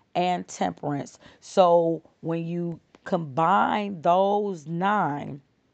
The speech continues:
they equate to the fruit of the Spirit. And before I jump into this, I wanna give you all,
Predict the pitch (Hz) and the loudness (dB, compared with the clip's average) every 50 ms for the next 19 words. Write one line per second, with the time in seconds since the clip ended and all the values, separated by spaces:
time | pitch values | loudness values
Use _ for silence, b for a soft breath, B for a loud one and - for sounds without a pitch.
0 | _ _ _ _ - - _ b b b b b b - 147 127 151 170 190 208 | _ _ _ _ -20 -20 _ b b b b b b -14 -6 0 4 4 6 6
1 | 214 220 277 - 202 175 - - - - 233 220 208 196 - _ - - _ - | 4 0 -2 -8 -10 -12 -12 -12 -8 -4 -4 -2 -2 -4 -6 _ -18 -20 _ -18
2 | - - 233 233 220 196 175 165 160 b b b b b b - 156 160 147 _ | -12 -4 -4 -2 -2 -2 -6 -8 -10 b b b b b b -6 -6 -6 -6 _
3 | _ - 214 233 226 214 180 _ - - - _ _ - 175 175 170 170 165 165 | _ -8 -6 -4 -4 -4 -6 _ -18 -20 -20 _ _ -2 0 2 2 0 -2 -4
4 | 151 147 160 151 - - - - 202 185 170 156 143 139 135 - B B B B | -6 -10 -10 -10 -12 -16 -12 -8 -6 -6 -4 -4 -4 -4 -6 -6 B B B B
5 | B B - 160 151 151 147 - - 175 151 147 151 139 131 156 156 - - 180 | B B -4 -2 -2 -2 -4 -2 0 0 0 0 -2 -4 -6 -6 -6 -4 -4 -4
6 | 180 165 - - 185 170 185 180 170 - 151 151 151 151 160 156 156 156 147 139 | -4 -4 -4 -4 -2 0 0 -2 0 2 2 2 2 2 0 -2 -2 -4 -4 -2
7 | 165 170 160 160 165 170 170 165 165 165 160 160 156 - | -2 -2 -2 -4 -4 4 6 8 8 8 8 6 4 2